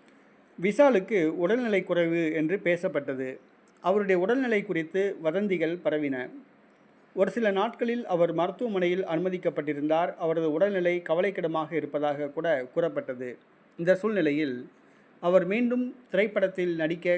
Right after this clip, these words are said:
களமிறங்கியுள்ளார். நேற்றைய தினம் விழுப்புரம் மாவட்டம்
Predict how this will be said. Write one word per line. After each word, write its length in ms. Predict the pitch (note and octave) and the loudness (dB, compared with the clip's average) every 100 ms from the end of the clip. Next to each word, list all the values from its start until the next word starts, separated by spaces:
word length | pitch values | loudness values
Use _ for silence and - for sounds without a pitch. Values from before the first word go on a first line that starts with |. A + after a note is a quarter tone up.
| F3 | 0
களமிறங்கியுள்ளார். 880 | D#3+ F3 D#3+ D#3 D3+ C3+ C3 C3 - - _ _ _ _ _ - | -2 0 0 0 0 -2 -4 -6 -10 -18 _ _ _ _ _ -8
நேற்றைய 320 | F3+ G#3 A3+ G#3 | 0 0 2 0
தினம் 200 | A3 B3 F#3 | 0 -2 0
விழுப்புரம் 440 | F3+ B3 A3+ G#3+ F#3+ | 0 0 0 0 2
மாவட்டம் 420 | E3+ D#3+ F3+ | 0 0 -4